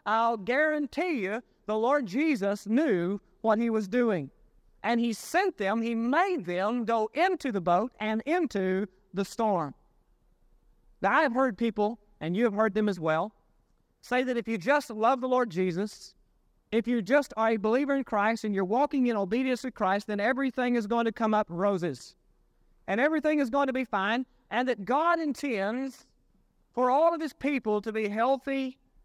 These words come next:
and wealthy. I wish that were true from the human perspective, but the scripture says something exactly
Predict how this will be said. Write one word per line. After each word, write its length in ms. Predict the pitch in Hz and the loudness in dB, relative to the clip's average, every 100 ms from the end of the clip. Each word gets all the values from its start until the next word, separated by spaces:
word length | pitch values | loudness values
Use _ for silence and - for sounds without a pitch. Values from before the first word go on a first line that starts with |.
| - | -2
and 200 | 202 202 | 0 2
wealthy. 580 | 208 196 - 185 143 - _ _ _ _ _ _ _ _ _ _ _ _ _ _ _ _ _ _ _ _ _ | 2 2 0 -2 -2 -8 _ _ _ _ _ _ _ _ _ _ _ _ _ _ _ _ _ _ _ _ _
I 220 | 226 330 | 0 0
wish 240 | 320 320 - | 0 -4 -2
that 220 | 294 247 | -2 -2
were 100 | 277 | -6
true 320 | - 339 185 - _ _ _ - | -4 -2 -2 -8 _ _ _ -4
from 160 | 226 | 0
the 80 | 214 | 0
human 320 | 208 269 269 | 0 -2 -2
perspective, 560 | 240 233 - 226 - 160 | -4 -2 0 0 -2 -2
but 140 | 202 | -2
the 100 | 196 | -2
scripture 460 | 185 - 320 - 170 | -6 -4 -6 -4 -6
says 280 | - 185 180 | -2 -2 0
something 360 | 190 175 185 | -2 -2 -2
exactly 580 | 180 151 185 180 175 175 | -4 0 0 0 -2 -4